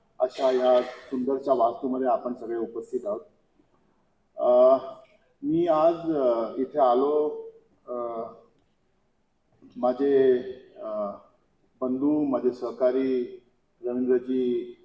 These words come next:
मानगवे, त्यांनी आता, आता नूतन अध्यक्ष महाराष्ट्र चेंबर of कॉमर्सचे ते झाले आहेत,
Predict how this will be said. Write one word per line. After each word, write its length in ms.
मानगवे, 720
त्यांनी 200
आता, 460
आता 260
नूतन 320
अध्यक्ष 400
महाराष्ट्र 500
चेंबर 320
of 80
कॉमर्सचे 580
ते 160
झाले 280
आहेत, 180